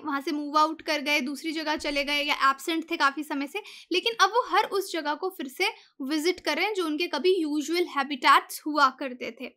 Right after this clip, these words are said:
इंडिया में भी टू थाउजेंड में ऐसे ही कुछ, अ,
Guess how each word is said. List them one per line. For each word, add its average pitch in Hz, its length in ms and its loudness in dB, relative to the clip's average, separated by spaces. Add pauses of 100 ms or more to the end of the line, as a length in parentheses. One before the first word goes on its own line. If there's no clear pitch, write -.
(400)
इंडिया 403 400 2
में 427 180 0
भी 403 140 2
टू 370 160 2
थाउजेंड 339 520 2
में 320 400 -2
ऐसे 277 260 -4
ही 311 260 -2
कुछ, - 360 -12 (180)
अ, 262 320 -2